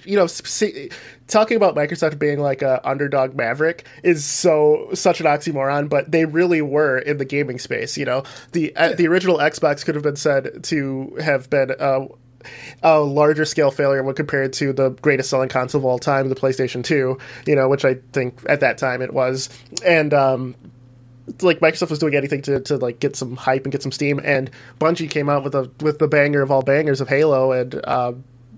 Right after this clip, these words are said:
Speaker 1: you know, it's, it's a game that people were so looking forward to, and then they had nothing <laughs> for Halo two just yet, nothing showable, so they had to just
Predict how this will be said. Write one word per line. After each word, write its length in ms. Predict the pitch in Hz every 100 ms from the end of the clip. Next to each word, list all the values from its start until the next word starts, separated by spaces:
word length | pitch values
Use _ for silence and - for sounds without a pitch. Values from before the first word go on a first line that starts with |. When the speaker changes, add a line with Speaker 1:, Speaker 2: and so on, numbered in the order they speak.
| -
Speaker 1:
you 100 | 160
know, 320 | 143 127 143 143 -
it's, 200 | 160 151
it's 160 | 156 -
a 60 |
game 220 | 147 147
that 180 | 143 135
people 240 | - 147 143
were 140 | 135
so 420 | 131 147 143 139 - - -
looking 220 | 147 147
forward 260 | 147 165
to, 200 | 165 -
and 60 | 139
then 260 | 135 131 131 - -
they 160 | - 160
had 300 | - 147 135
nothing 560 | 143 139 - 143 123 123 -
<laughs> 100 | -
for 220 | - 208
Halo 320 | 202 214 175
two 240 | 151 190
just 240 | 180 147 143
yet, 200 | 160 147
nothing 260 | 151 151
showable, 440 | 143 170 180 139 135
so 220 | - 143
they 140 | 139
had 180 | 151 143
to 120 | 147 143
just 280 | 143 147